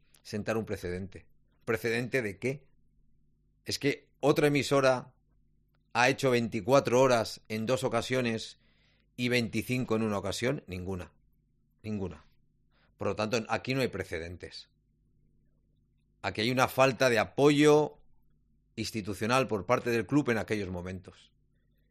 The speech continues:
Y no hay más. El resto son justificaciones que ha querido hacer en su momento los directores de comunicación de aquella época, los directores generales de aquella época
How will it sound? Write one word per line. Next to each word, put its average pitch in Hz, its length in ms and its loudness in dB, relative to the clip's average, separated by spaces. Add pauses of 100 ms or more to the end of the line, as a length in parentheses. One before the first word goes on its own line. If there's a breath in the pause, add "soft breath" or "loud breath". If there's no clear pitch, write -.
(140)
Y 104 120 -6
no 117 80 -2
hay 131 100 2
más. 107 480 -4 (920)
El 170 160 6
resto 117 560 2 (520)
son 139 400 0 (340)
justificaciones 131 960 -2
que 123 100 -2
ha 107 80 0
querido 110 300 -2
hacer 117 420 0 (520)
en 95 100 -8
su 101 120 -10
momento 120 400 -2
los 117 120 0
directores 101 460 -2
de 127 80 0
comunicación 120 760 -2
de 95 140 -4
aquella 127 360 2
época, 127 520 0 (260 soft breath)
los 104 160 -6
directores 101 480 -2
generales 127 500 2
de 107 80 0
aquella 117 320 0
época 117 540 -2